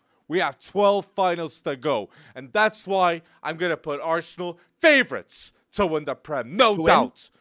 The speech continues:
Speaker 1: No
Speaker 2: Ooh.
Speaker 1: doubt. No doubt Arsenal are favourites
Speaker 2: Oh
Speaker 1: right
Speaker 2: my
Speaker 1: now if, to win the Prem, because Jorginho, Trossard even, they're showing results
Speaker 2: Mm-hmm.
Speaker 1: off the bench. And Arteta, this team showed extreme resilience. Extreme.
Speaker 2: Yep.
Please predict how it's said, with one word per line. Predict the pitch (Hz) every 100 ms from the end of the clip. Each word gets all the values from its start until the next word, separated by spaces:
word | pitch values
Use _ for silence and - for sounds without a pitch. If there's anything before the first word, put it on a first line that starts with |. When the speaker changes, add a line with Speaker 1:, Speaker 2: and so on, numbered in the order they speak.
| _
Speaker 1:
No | 160 240 320
Speaker 2:
Ooh. | 381
Speaker 1:
doubt. | 392 214 294 202 143 - - _
No | 247 330
doubt | 220 190
Arsenal | 175 208 - 196 185
are |
favourites | 175 220 214 185 180
Speaker 2:
Oh | 175
Speaker 1:
right | 160 262
Speaker 2:
my | 269
Speaker 1:
now | 240 185 123 - _ _ _ -
if, | 180 170 -
to | 196
win | 185 170
the | 160
Prem, | 170 143
because | 139 143 156
Jorginho, | 180 170 151 262 240
Trossard | 202 180 170 233 220 196
even, | 185 139 120 - _ -
they're | 143
showing | - 190 180
results | 175 143 175 156
Speaker 2:
Mm-hmm. |
Speaker 1:
off | 165 151
the | 170
bench. | 165 240 214 - - _ _
And | 190
Arteta, | 202 185 - 226 214 185 143 _ -
this | 180 -
team | - 269 240
showed | - 196 170 170
extreme | - - - - 180 202 220 202
resilience. | 196 143 - 156 143 143 117 104 - - _ _ -
Extreme. | 185 - - 156 156 117
Speaker 2:
Yep. | 80